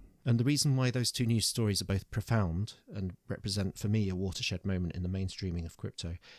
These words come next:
is that those are big deals. That's a big deal. Like, on the one hand, you have Visa, on the other hand, you had PayPal. And in the case of PayPal, you had twenty-nine million merchants. But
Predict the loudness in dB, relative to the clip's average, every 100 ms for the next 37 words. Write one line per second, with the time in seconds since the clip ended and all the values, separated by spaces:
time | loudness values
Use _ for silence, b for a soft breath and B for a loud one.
0 | B B -2 -2 -2 -4 -6 -8 -12 -8
1 | -4 -2 -2 -4 -4 -16 _ 0 0 0
2 | -6 -20 _ -14 -8 -6 -2 0 0 -2
3 | -4 -6 -4 0 0 0 -2 -2 -4 -4
4 | -4 -2 -2 0 0 -2 -2 -2 0 -2
5 | -2 -2 -2 -6 -6 -10 B B B -6
6 | -6 -10 _ -8 -6 -4 -2 -2 -2 0
7 | 0 -2 -4 -8 _ -12 -8 -6 -2 -2
8 | 0 0 -2 -4 -8 -8 -10 B B B
9 | B -8